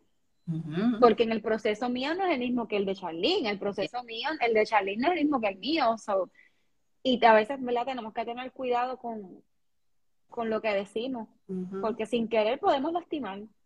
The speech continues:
Speaker 1: Yes.
Speaker 2: Y na-, y vuelvo y digo, no es, muchas veces no lo hacemos, ni lo hacen con intención.
Speaker 1: Yes.
Speaker 2: Pero a veces, pues, nos sentimos así un poquito,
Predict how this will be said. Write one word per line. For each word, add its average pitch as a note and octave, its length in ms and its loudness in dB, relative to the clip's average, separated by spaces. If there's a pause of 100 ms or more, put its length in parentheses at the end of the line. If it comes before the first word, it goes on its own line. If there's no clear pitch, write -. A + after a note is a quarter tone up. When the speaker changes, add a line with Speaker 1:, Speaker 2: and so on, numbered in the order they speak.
Speaker 1:
Yes. D#3+ 240 -10
Speaker 2:
Y A#3 240 2
na-, G#3+ 180 0
y A3 200 0
vuelvo G3+ 240 4
y A#3 40 2
digo, G#3+ 300 -4
no F#3 360 -4
es, F3+ 140 -6 (640)
muchas G3 360 0
veces A#3 360 4
no F#3+ 220 4
lo A3+ 80 10
hacemos, G3+ 720 0
ni G#3+ 220 0
lo F#3 160 2
hacen C4+ 320 -2
con G#3 180 -8
intención. E3+ 600 -14 (320)
Speaker 1:
Yes. F3+ 160 -4
Speaker 2:
Pero F3+ 140 4
a F3+ 40 6
veces, G3+ 240 2
pues, B3+ 140 2
nos A3 140 0
sentimos G3 420 0
así G#3+ 160 -4
un A3+ 80 2
poquito, G#3 680 0